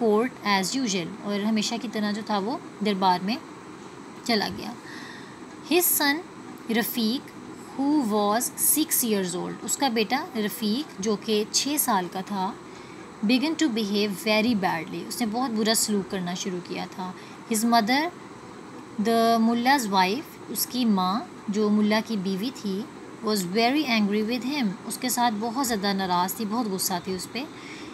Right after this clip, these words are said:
"You bad boy, तुम बुरे लड़के हो," she shouted, वो चिल्लाई,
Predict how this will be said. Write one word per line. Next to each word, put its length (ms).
"You 120
bad 440
boy, 280
तुम 140
बुरे 220
लड़के 380
हो," 300
she 280
shouted, 600
वो 140
चिल्लाई, 600